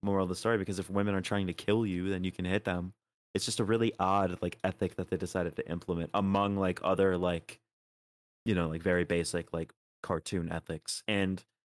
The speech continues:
I, I, I don't know. I just like to think that, like,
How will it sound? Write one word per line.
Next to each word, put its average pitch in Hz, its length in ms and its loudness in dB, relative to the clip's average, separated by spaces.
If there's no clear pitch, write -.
I, 110 160 4
I, 107 280 4
I - 40 2
don't 95 80 -2
know. 87 200 -6
I 113 80 2
just 117 160 -6
like 127 120 0
to 117 80 -4
think 110 220 -4
that, 104 180 2
like, 92 240 0